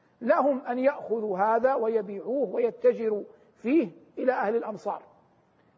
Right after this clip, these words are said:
فيصبح متاعاً لهم، حملوه ثم تاجروا فيه، متاعاً لكم وللسيارة. قبل أن يأتي التي بعدها نأتي للبحر. البحر في كلام الله يطلق على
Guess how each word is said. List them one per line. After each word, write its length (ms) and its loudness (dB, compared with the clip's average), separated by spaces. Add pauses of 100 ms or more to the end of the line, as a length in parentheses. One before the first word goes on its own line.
فيصبح 480 2
متاعاً 440 4
لهم، 340 -4
حملوه 540 2 (440)
ثم 240 -2
تاجروا 600 2
فيه، 220 -10 (480)
متاعاً 440 2
لكم 380 -4 (280)
وللسيارة. 680 -8 (1200)
قبل 180 2
أن 140 2
يأتي 360 -2
التي 340 -4
بعدها 540 0 (360)
نأتي 360 -6
للبحر. 400 -2 (1040)
البحر 480 2
في 120 -6
كلام 360 0
الله 320 -6 (800)
يطلق 520 0
على 320 4